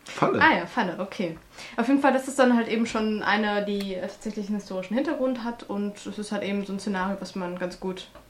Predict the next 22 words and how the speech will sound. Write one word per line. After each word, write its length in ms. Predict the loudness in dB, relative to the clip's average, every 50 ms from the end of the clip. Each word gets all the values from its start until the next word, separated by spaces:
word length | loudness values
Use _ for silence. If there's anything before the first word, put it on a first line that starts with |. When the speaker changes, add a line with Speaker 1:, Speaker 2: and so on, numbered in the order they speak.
| _ _ -20
Speaker 2:
spielen 360 | -8 -2 0 2 2 2 2
kann, 240 | 0 -2 -2 -2 -2
wenn 100 | -2 -2
man 100 | -2 -4
das 100 | -4 -4
erste 260 | -4 -4 -4 -4 -6
Mal 100 | -6 -6
spielt. 360 | -8 -8 -8 -6 -6 -6 -6 -8 -12 -20 -20 -20 -20 -18 -20 -20 -12 -4 0
Dann, 180 | 4 4 6
wenn 120 | 6 6 6
man 200 | 6 6 6 6
weitere 280 | 6 6 4 2 0
Spiele 340 | -2 0 0 2 4 4 2
spielen 340 | 2 0 0 2 4 4 4
möchte, 560 | 4 2 0 0 0 2 2 2 2 -2 -2 -2
ähm, 280 | 0 0 0 0 -2
gibt 260 | -2 -4 -4 -6 -6 -8
es 140 | -10 -10 -8 -2
da 340 | 0 2 2 2 0 -2 -4 -6
vier 360 | -8 -4 0 4 4 4 4
unterschiedliche 500 | 4 0 0 0 0 0 0 0 0 0
Missionen. 500 | -2 -2 -4 -6 -4 -2 0 0 0